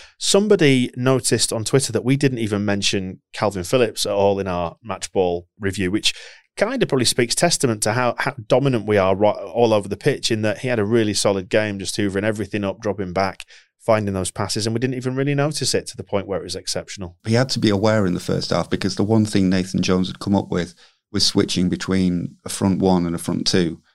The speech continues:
Speaker 2: um, and so forcing us to be between two at the back and three at the back. So Phillips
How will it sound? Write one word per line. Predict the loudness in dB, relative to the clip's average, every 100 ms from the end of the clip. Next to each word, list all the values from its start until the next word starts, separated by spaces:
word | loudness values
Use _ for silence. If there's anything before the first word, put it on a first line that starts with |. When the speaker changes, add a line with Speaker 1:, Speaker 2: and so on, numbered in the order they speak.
| _ _ -4
Speaker 2:
um, | -4 -2 -6 -6
and | -6 -2
so | -2
forcing | -2 0 0 0 -2
us | -2
to | -4
be | -6 -6
between | -8 -6 -6 -4
two | -4
at | -4
the | -4
back | -8 -6
and | -8 -8 -4
three | 0
at | 0
the | 0
back. | -2 0
So | -4
Phillips | 0 2 2 0 -8